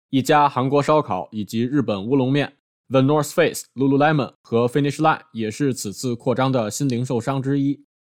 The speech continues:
据 Westfield 称，该商场的销售额年增近百分之十。他还宣称，食品、饮料和娱乐类别的销售额实现了两位数的增长，并表示客人数量比去年增长了百分之十一，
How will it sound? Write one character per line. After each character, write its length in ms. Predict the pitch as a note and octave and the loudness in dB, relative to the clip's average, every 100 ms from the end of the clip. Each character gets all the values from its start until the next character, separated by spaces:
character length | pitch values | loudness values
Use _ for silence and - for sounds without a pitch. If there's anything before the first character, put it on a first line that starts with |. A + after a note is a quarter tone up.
| _ _ _ - | _ _ _ 0
据 260 | E3+ D3+ | 6 6
Westfield 560 | C#3 D3+ D3+ - D#3+ B2 | 6 4 2 0 2 2
称， 320 | - A#2+ A#2+ - _ _ | 0 -2 -2 -8 _ _
该 140 | E3 E3 | 2 4
商 200 | F3 E3+ | 2 2
场 220 | A#2+ G2+ | -2 0
的 200 | A2 B2 | 0 0
销 200 | - D3 | 2 2
售 200 | D3 A#2 | 2 2
额 220 | A#2 C3+ | 2 0
年 200 | A#2 B2+ | 0 0
增 220 | B2+ D3+ | 2 0
近 260 | D3 C#3 A2 | 2 0 0
百 160 | F#2+ F2+ | -4 -4
分 140 | B2+ | -2
之 100 | C#3 | -2
十。 360 | - A2 B2+ _ _ _ - | -2 -2 -4 _ _ _ -4
他 120 | E3 | 0
还 120 | E3 | 2
宣 200 | E3 E3+ | 2 0
称， 220 | E3 E3 - | 0 -2 -4
食 240 | - B2+ | -4 -4
品、 320 | B2+ G#2 G#2 _ - | -2 -6 -8 _ -8
饮 220 | A2 A2 | -4 2
料 260 | C#3+ - _ | 2 2 _
和 340 | - A#2 B2+ | -8 0 2
娱 120 | B2 | 2
乐 220 | C#3 E3 C3+ | 4 4 4
类 140 | C3 | 2
别 140 | A2 | 0
的 100 | A2+ | -4
销 200 | A#2 C#3+ | -2 -2
售 200 | C3+ B2+ | 0 0
额 180 | G2+ A#2+ - | 0 -4 -6
实 180 | - | -8
现 200 | A#2 D3 | -2 0
了 160 | A#2+ G#2+ | 0 -2
两 180 | G#2 F2+ | -4 -4
位 140 | B2 | -4
数 120 | A#2 | -2
的 100 | B2 | -4
增 180 | G#2 D3 | -2 -2
长， 240 | B2+ - - _ _ - | -2 -4 -6 _ _ -4
并 160 | E3 | 0
表 200 | C3+ A#2+ | 2 2
示 280 | G#2 D3+ - _ _ _ | 2 0 -2 _ _ _
客 140 | F3+ | 2
人 140 | D#3 D#3+ | 2 2
数 180 | F3+ | 2
量 240 | C#3 A#2 G#2+ | 2 2 -2
比 280 | A2+ G#2+ G#2 | -4 -4 -4
去 200 | - C#3 | 0 0
年 200 | A#2+ B2+ | 0 -2
增 220 | D#3+ D3 | -2 -2
长 140 | A#2 | -2
了 60 | A2 | -4
百 180 | G2 F2 | -6 -8
分 120 | B2 | -6
之 100 | B2+ | -6
十 160 | A#2+ | -4
一， 240 | A#2 B2+ | -2 -2